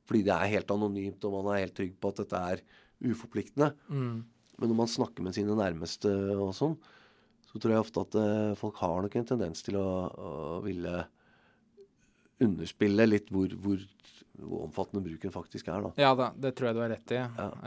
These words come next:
Speaker 2: Eh, og det er jo også, um, altså, ap-, med det også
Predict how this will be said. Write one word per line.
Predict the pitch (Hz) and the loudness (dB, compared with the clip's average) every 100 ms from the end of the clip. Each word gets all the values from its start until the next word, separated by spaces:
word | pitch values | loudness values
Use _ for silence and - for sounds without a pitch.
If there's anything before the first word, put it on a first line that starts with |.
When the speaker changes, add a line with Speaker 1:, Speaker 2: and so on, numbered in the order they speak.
| 120 | -2
Speaker 2:
Eh, | 117 120 117 117 117 117 117 - - - - | 0 0 0 0 -2 -4 -8 -18 -20 -20 -14
og | - 139 | -4 2
det | |
er | 131 | 4
jo | 131 | 4
også, | 117 - 156 143 139 139 135 135 | 0 -2 2 4 6 6 6 4
um, | 131 131 127 - 160 226 | 0 -2 -6 -10 -16 -10
altså, | 143 - 139 127 | -8 -4 -2 -2
ap-, | 127 | -6
med | 143 143 135 | -6 -4 0
det | 131 | 2
også | 123 120 - | 2 0 -6